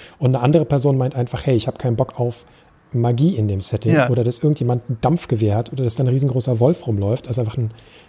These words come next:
Speaker 1: ein, äh, sozusagen fantasylose Geschichtswelt ist.
Speaker 2: Mhm.
Speaker 1: Das sind dann auch wieder so zwei, zwei verschiedene Punkte. Und das lotet man dann einfach ganz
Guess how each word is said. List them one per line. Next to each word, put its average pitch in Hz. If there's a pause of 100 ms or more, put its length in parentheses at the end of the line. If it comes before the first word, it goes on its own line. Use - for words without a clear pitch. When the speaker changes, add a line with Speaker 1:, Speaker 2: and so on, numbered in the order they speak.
(120)
Speaker 1:
ein, 113
äh, 107 (580)
sozusagen 117 (480)
fantasylose 139 (880)
Geschichtswelt -
ist. 113
Speaker 2:
Mhm. 101
Speaker 1:
Das 131
sind 135
dann 143
auch 139
wieder 123
so 113
zwei, 127 (140)
zwei 127
verschiedene 127
Punkte. 127 (360)
Und 123
das 120
lotet 131
man 123
dann 120
einfach 113
ganz 113